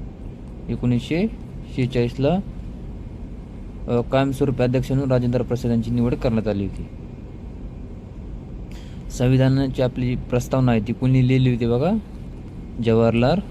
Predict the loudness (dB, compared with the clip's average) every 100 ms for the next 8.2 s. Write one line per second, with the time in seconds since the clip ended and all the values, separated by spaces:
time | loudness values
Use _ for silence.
0 | -10 -10 0 4 6 6 4 4 4 2
1 | 2 2 0 -4 -10 -12 -10 -10 -10 -8
2 | -2 0 2 2 2 0 0 2 2 0
3 | -2 -2 -10 -10 -12 -12 -12 -10 -10 -10
4 | -10 -10 -10 -10 -10 -2 2 4 4 2
5 | 0 0 0 0 -2 -4 -10 -10 -12 -12
6 | -12 -12 -12 -12 -12 -12 -12 -12 -12 -12
7 | -12 -12 -4 0 4 2 2 0 2 4
8 | 4